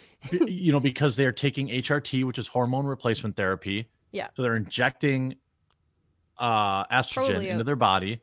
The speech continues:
Speaker 2: yeah,
Speaker 1: which
Speaker 2: a litany
Speaker 1: causes
Speaker 2: of things.
Speaker 1: indigestion,
Speaker 2: Yeah.
Speaker 1: uh, and cramping.
Speaker 2: Yeah.
Speaker 1: That's the medical explanation of what's happening. And then it's like, "Trans girl experiences first intense period."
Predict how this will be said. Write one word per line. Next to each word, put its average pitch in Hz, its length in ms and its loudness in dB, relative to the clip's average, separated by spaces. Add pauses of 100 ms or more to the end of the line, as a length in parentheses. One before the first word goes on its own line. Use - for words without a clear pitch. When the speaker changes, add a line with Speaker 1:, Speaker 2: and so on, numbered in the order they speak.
(120)
Speaker 2:
yeah, 175 280 -10
Speaker 1:
which 120 160 -2
Speaker 2:
a 180 40 -6
litany 180 100 -8
Speaker 1:
causes 220 280 2
Speaker 2:
of 117 60 -4
things. 123 60 2 (100)
Speaker 1:
indigestion, 98 600 -4 (380)
Speaker 2:
Yeah. 117 80 -2
Speaker 1:
uh, 95 340 0
and 104 160 -6
cramping. 80 520 -6 (300)
Speaker 2:
Yeah. - 100 -12 (300)
Speaker 1:
That's 117 280 2 (160)
the 117 100 2
medical 123 580 2
explanation 107 480 -4
of - 20 -6
what's 95 120 -8
happening. 90 500 -2 (360)
And 131 100 2
then 131 80 6
it's 120 100 0
like, 120 180 0 (300)
"Trans 214 300 0
girl 123 220 4
experiences 147 720 0
first - 380 -2
intense 135 460 -2
period." 143 540 0